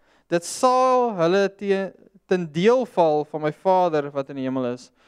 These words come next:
As twee van julle saamstem. En waaroor stem ons saam? Waaroor stem ons tans saam? Weet, ons is in hierdie,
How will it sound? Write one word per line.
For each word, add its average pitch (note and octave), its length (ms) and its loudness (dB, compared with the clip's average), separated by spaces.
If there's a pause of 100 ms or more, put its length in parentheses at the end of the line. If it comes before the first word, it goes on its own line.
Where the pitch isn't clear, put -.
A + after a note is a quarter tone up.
(240)
As F#3+ 280 -2
twee D4+ 320 2
van C4+ 220 2
julle A3+ 240 2
saamstem. G#3 960 0 (3000)
En G#3 140 -6
waaroor A3 300 2
stem A3+ 280 -4
ons G#3+ 300 -2
saam? B2+ 340 -4 (920)
Waaroor A#3 240 2
stem - 260 -6
ons B3+ 300 0
tans B3 360 -2
saam? C#3+ 420 -2 (600)
Weet, G#3 140 -2
ons A#3 220 0
is G#3+ 160 0
in A#3+ 80 0
hierdie, A#3 400 0